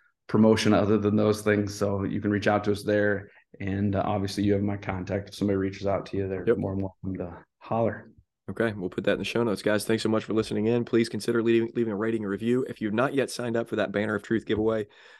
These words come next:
Speaker 2: you can go ahead and follow the link in the show notes, and that will take you to the giveaway page. John Calvin's sermons on the book of Job, really great set, like Banner of Truth always puts out. You wanna check that out.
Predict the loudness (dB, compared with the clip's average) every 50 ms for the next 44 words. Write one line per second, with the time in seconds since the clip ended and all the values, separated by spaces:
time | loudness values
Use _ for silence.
0 | _ -12 -12 -8 -2 0 0 2 2 0 0 0 0 0 0 0 0 0 -2 -2
1 | -2 -2 -2 -2 -4 -4 -6 -6 -6 -6 -8 -8 -6 -6 -6 -4 -2 -2 -4 -4
2 | -6 -10 -14 _ -12 -10 -8 -8 -8 -8 -10 -12 _ -20 -20 -20 _ _ -6 -6
3 | -6 -4 -4 -4 -4 -4 -4 -6 -6 -4 -2 0 0 2 4 2 2 2 0 0
4 | 0 0 0 -2 -6 -10 -16 _ _ -12 -6 -4 -2 -2 -2 -4 -4 -2 -2 -2
5 | -2 -4 -6 -6 -10 -10 -6 -4 -2 -2 -2 -2 -4 -4 -4 -6 -6 -4 -4 -2
6 | -2 -2 -2 -4 -4 -4 -4 -4 0 0 2 2 2 0 -2 -4 -12 -18 _ -20
7 | _ -12 -6 -2 0 0 0 0 0 0 0 0 -2 -2 -2 -2 -2 -2 -4 -6
8 | -6 -4 -4 -4 -4 -4 -4 -4 -2 -2 -2 -4 -4 -4 -4 -4 -4 -6 -6 -4
9 | -2 -2 -2 -4 -6 -6 -6 -6 -4 -4 -4 -2 -2 -4 -6 -8 -10 -10 -8 -6
10 | -6 -6 -6 -8 -8 -6 -6 -6 -4 -4 -6 -6 -10